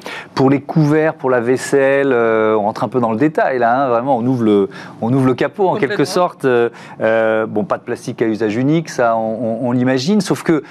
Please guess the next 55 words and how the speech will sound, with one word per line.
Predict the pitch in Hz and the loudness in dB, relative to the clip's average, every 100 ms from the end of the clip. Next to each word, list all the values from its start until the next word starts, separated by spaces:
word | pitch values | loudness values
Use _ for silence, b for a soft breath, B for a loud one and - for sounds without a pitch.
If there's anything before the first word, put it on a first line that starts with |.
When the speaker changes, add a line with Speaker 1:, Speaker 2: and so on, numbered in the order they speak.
| - | -6
Speaker 2:
Bah, | 214 | -6
ré-, | 220 247 - | -4 -6 -6
on | 214 196 | -6 -8
s'engage | 185 226 240 294 | -4 -4 -2 -4
à | 233 | -6
cinquante | - 247 269 | -8 -6 -6
pour | - 240 | -6 -6
cent | - 262 | -4 -2
de | 226 | -2
moins | 208 208 220 262 | 0 0 2 0
de | 269 | -2
plastique | - 190 180 226 | -6 -6 -6 -10
à | 220 | -10
usage | 190 165 | -10 -10
unique. | 160 151 | -10 -8
Speaker 1:
D'accord. | 110 113 113 107 95 B B | -4 -4 -2 -2 -2 B B
Alors, | 113 107 - | -2 -2 -6
c'est, | - - | -10 -8
c'est, | - 160 151 | -2 2 2
par | 143 127 | 2 -2
exemple, | 147 185 202 - - 202 | -2 -4 -4 -10 -12 -8
Speaker 2:
Ce | |
qui | 202 | -4
est | 214 | -2
Speaker 1:
ça, | 220 | -2
Speaker 2:
énorme. | 131 | -4
Speaker 1:
ça | - 143 | -4 -2
en-, | 131 | -2
et | 147 | -2
ça | 117 143 | -2 0
engage | 135 160 135 | 0 -2 -2
vos, | 113 113 107 104 101 101 | 0 2 2 2 0 -2
vos | 107 | -2
partenaires. | 110 123 - 208 120 - B B | -4 -4 -4 -2 -4 -8 B B
Si | - | -2
on | 147 | -2
prend | - 180 | 0 -2
un | 127 | -2
partenaire | 123 - - 156 175 | -4 -6 -4 -4 -4
qui | |
est | 117 | -4
peut-être | 131 107 | -4 -2
le | 120 | -2
partenaire | - - 139 135 | -4 -4 -2 -2
historique, | 127 - 139 151 151 120 | -2 -2 2 2 0 0
euh, | 107 B B B | -2 B B B
le | 117 | 0
plus | 120 - 131 | 0 -2 -4
puissant | - 151 - 160 147 | -2 -2 0 0 2
de, | 120 113 | 2 2
des, | 113 117 117 | 2 2 2
des | 117 117 | 2 2
Jeux, | 131 185 214 131 | 4 2 2 0
c'est | - 139 | -2 -2
Coca-Cola. | 151 156 - 139 117 | -2 -2 -2 0 -2